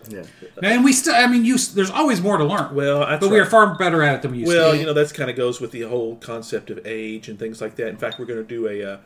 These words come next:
Speaker 3: one of our next Hoopa Tubes is gonna be about Generation X and why we're so awesome. So, uh,
Speaker 1: <laughs>
Speaker 3: uh, the, the, I guarantee you this is gonna be one of those moments that would fit into that well.
Speaker 1: And I
Speaker 3: It's
Speaker 1: neglected to mention also, uh, Bulleit and Old Tub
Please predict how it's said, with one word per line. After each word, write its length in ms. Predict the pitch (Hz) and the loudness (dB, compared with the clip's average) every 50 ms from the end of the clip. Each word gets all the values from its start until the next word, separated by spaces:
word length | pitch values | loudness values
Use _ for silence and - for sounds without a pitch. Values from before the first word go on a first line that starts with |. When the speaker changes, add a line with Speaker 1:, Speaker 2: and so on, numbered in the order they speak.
| _ _ _ | _ _ _
Speaker 3:
one 100 | 139 131 | -12 -8
of 80 | 131 | -8
our 40 | 120 117 | -6 -8
next 200 | 117 110 - - | -8 -10 -10 -12
Hoopa 180 | 135 123 - | -14 -14 -14
Tubes 220 | - - 110 107 - | -16 -18 -18 -18 -16
is 40 | - | -16
gonna 160 | - 120 110 | -14 -14 -12
be 140 | 104 110 107 | -10 -10 -10
about 260 | - 113 107 107 107 | -8 -8 -10 -10 -10
Generation 460 | - 113 101 98 101 98 - 104 - - | -12 -12 -12 -12 -14 -14 -16 -20 -18 -16
X 380 | 95 101 98 - - - - _ - - _ _ - | -16 -16 -16 -18 -20 -20 -20 _ -20 -20 _ _ -18
and 80 | 113 | -16
why 100 | 110 104 | -14 -12
we're 120 | 104 104 101 | -12 -12 -12
so 200 | - - 98 101 | -14 -14 -14 -12
awesome. 380 | 98 101 104 101 - - - - | -12 -14 -14 -16 -18 -20 -20 -20
So, 180 | - - - - | -20 -18 -10 -8
uh, 40 | 151 | -6
Speaker 1:
<laughs> 880 | 147 165 165 147 165 208 160 190 170 165 151 131 127 131 123 113 - | -4 -4 -4 -2 -2 -2 -2 -2 -2 -2 -4 -4 -6 -8 -10 -10 -8
Speaker 3:
uh, 340 | 123 113 107 104 104 101 - - _ - 120 | -6 -6 -4 -6 -6 -8 -12 -16 _ -8 -4
the, 160 | 127 123 120 - - - | -4 -4 -4 -6 -10 -6
the, 140 | - 160 147 | -4 -2 0
I 80 | 160 156 | 0 0
guarantee 380 | 147 151 185 196 185 180 196 | 2 2 2 2 2 0 -2
you 80 | 160 135 | -2 -2
this 180 | 135 143 143 139 | -2 -4 -4 -6
is 80 | 123 | -8
gonna 160 | - 135 123 | -10 -8 -8
be 80 | 117 117 | -6 -6
one 160 | 117 110 117 | -6 -6 -6
of 80 | 113 107 | -6 -8
those 180 | 107 104 - | -8 -8 -10
moments 300 | 120 110 110 104 107 - | -10 -10 -10 -10 -12 -12
that 100 | - 113 | -12 -12
would 100 | 104 107 | -12 -12
fit 160 | - - 117 110 | -12 -12 -10 -10
into 180 | 107 104 104 | -10 -12 -14
that 160 | 101 98 92 | -14 -14 -12
well. 140 | 95 104 98 - | -12 -8 -4 -2
Speaker 1:
And 100 | 156 147 | -2 0
I 60 | 143 | 0
Speaker 3:
It's 80 | 139 143 | 0 0
Speaker 1:
neglected 460 | 143 131 139 156 165 160 160 165 139 | 0 0 2 0 0 0 -4 -8 -8
to 60 | 135 131 | -4 -2
mention 300 | 147 151 143 143 143 135 | -2 -2 -2 -4 -6 -6
also, 560 | 135 135 135 - 143 135 143 147 143 143 143 - | -6 -6 -6 -4 -4 -2 -2 -2 -2 -4 -8 -10
uh, 280 | 120 117 113 107 101 98 | -8 -8 -6 -6 -8 -10
Bulleit 500 | 107 110 147 143 151 160 165 165 165 135 | -6 0 2 2 2 2 0 -4 -8 -10
and 100 | 123 123 | -8 -6
Old 220 | 127 131 131 127 | -4 -6 -6 -6
Tub 400 | - 165 185 175 117 95 - | -8 -6 -6 -6 -6 -8 -12